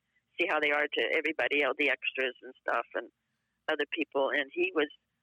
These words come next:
very, very nice. And, uh, but I didn't interact with him. Um, my part didn't have me interacting with him. Uh, I didn't, you know, I didn't get to talk to him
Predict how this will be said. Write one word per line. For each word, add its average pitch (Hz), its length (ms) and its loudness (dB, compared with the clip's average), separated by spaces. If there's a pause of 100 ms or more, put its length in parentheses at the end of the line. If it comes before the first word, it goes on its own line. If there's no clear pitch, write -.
(120)
very, 180 360 4
very 151 240 2
nice. 135 320 0 (180)
And, 147 400 0
uh, 131 220 4 (340)
but 175 120 2
I 196 160 4
didn't 190 260 0 (500)
interact 185 480 2
with 240 140 2
him. 135 200 -2 (100)
Um, 151 180 0 (180)
my 160 120 0 (120)
part 156 280 2
didn't 156 260 -2
have 156 180 0
me 151 220 -2
interacting 135 640 -2
with 131 200 -6
him. 101 160 -2 (920)
Uh, 127 320 0 (140)
I 165 100 0
didn't, 165 300 -2 (1000)
you - 80 0
know, 143 80 2
I 151 60 2
didn't 175 180 -2
get 180 140 0
to 170 120 -6
talk 160 200 2 (100)
to 160 80 2
him 131 180 0